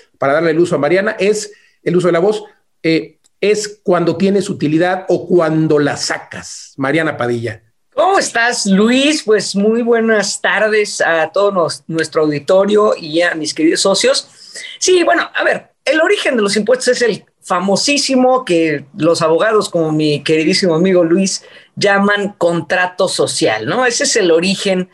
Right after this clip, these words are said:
Speaker 2: de los impuestos, el, el contrato social en donde nosotros, eh, pertenecemos a una sociedad que nos va a brindar leyes,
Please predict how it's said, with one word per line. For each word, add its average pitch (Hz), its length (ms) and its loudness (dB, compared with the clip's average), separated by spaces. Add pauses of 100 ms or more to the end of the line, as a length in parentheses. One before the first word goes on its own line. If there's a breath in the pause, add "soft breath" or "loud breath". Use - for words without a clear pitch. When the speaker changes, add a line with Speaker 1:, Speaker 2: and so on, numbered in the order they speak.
(300 loud breath)
Speaker 2:
de 180 160 0
los 180 220 0
impuestos, 269 580 0
el, 170 220 0
el 180 220 2
contrato 196 480 0
social 247 460 0
en 220 120 0
donde 175 220 -4
nosotros, 220 760 0 (560 soft breath)
eh, 170 440 2
pertenecemos 202 840 0
a 196 80 0
una 202 280 0
sociedad 247 640 0 (180)
que 262 360 0
nos 214 260 -4
va 220 160 2
a 220 40 0
brindar 202 840 -2 (100)
leyes, 254 960 -2